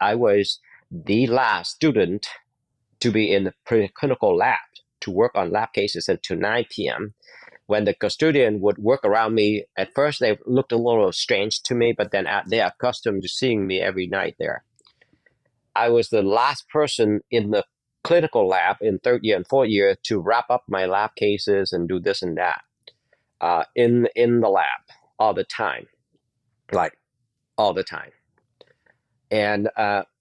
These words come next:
upon my graduation from dental school, one of the teachers, uh,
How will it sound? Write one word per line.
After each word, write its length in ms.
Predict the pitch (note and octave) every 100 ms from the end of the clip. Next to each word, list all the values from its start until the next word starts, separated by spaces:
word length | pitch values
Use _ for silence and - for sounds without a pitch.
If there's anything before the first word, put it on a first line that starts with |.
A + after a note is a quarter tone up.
| _ -
upon 320 | A2+ B2+ A#2+
my 120 | A2
graduation 640 | G2+ A#2+ A2 A2 G#2+ - G#2+
from 60 | G2
dental 200 | A#2+ G#2
school, 420 | - G#2+ G2 G2
one 180 | A2+ A#2+
of 60 | -
the 140 | G2+
teachers, 720 | - C#3+ C#3 - G2 F#2+ E2 -
uh, 260 | F2+ E2